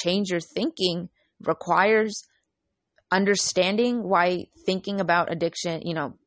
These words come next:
why, under, really understanding why addiction is not, um, the appropriate response to whatever's happening. Uh, and it also requires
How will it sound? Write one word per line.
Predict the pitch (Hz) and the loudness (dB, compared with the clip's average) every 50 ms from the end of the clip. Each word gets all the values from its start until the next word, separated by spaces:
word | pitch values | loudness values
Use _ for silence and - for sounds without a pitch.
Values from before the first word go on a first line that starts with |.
| _ _ _ _ _ _ _ - - | _ _ _ _ _ _ _ -16 -14
why, | 165 160 160 175 165 160 165 165 165 165 - _ _ _ _ _ - | -12 -4 0 2 4 4 4 2 2 0 -4 _ _ _ _ _ -4
under, | 190 196 185 175 175 | -2 0 0 0 0
really | 165 185 202 220 220 214 | 2 2 2 2 2 0
understanding | 202 185 165 - - 180 170 175 165 156 | 0 -2 -4 -4 -4 -4 -4 -4 -4 -4
why | 156 151 156 156 160 165 170 - - _ _ _ _ _ - | -2 -2 0 0 0 -2 -4 -6 -10 _ _ _ _ _ -10
addiction | 170 147 175 170 - - 170 156 156 156 156 _ _ _ _ _ _ _ _ - | -6 -4 -4 -6 -6 -6 -6 -6 -6 -6 -8 _ _ _ _ _ _ _ _ -4
is | - 165 160 151 160 160 | -2 -2 0 -2 -4 -4
not, | 160 170 160 160 156 160 151 - - - _ _ _ _ _ _ _ _ - | -2 0 2 2 2 0 0 -4 -8 -18 _ _ _ _ _ _ _ _ -2
um, | 165 160 156 151 151 147 147 - - _ _ _ _ _ _ _ _ _ - | 0 2 2 0 -2 -4 -6 -10 -14 _ _ _ _ _ _ _ _ _ -6
the | 175 180 180 | -2 0 0
appropriate | 175 - - 190 190 185 175 - 175 170 - - | 0 0 0 0 0 0 0 0 0 0 0 -2
response | 147 156 - - 160 156 165 175 - - | -4 -6 -4 -2 -2 -2 -2 -4 -6 -6
to | - 170 | -4 -4
whatever's | 156 160 156 156 - 156 151 | -2 0 -2 -2 -4 -6 -6
happening. | 160 151 156 - - 214 233 262 302 294 _ _ _ _ _ _ - - - _ - | -4 -4 -4 -2 -2 -2 -2 -4 -6 -8 _ _ _ _ _ _ -20 -20 -10 _ 0
Uh, | 175 180 175 175 - - | 2 2 2 2 2 2
and | 185 185 | 2 2
it | 185 - - | 2 2 2
also | - 180 190 190 - - 202 190 | 2 2 2 0 0 -2 -2 -2
requires | 175 175 180 175 - - 175 165 165 165 165 160 160 156 - - - | 0 0 -2 -2 -2 -2 0 2 2 2 2 2 0 -4 -6 -12 -18